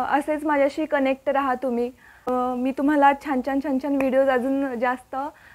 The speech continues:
अ, इथूनपासून कंटिन्यू देत राहीन. अ, त्याचबरोबर, अ, व्लॉग्स का येत नाही आहेत कंटिन्यू असं तुम्ही विचारलं तर, अ,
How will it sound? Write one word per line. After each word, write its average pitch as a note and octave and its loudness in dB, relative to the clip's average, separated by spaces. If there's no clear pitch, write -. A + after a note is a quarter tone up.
अ, A#3 0
इथूनपासून D4 0
कंटिन्यू C4+ 0
देत B3+ 0
राहीन. B3+ 0
अ, A#3+ -2
त्याचबरोबर, C4+ 0
अ, A#3+ -2
व्लॉग्स C4+ 2
का E4+ 0
येत D4+ -2
नाही D4 0
आहेत C#4 0
कंटिन्यू C4+ -2
असं C4+ -8
तुम्ही C#4 -4
विचारलं A#3 -2
तर, B3+ -2
अ, C4 0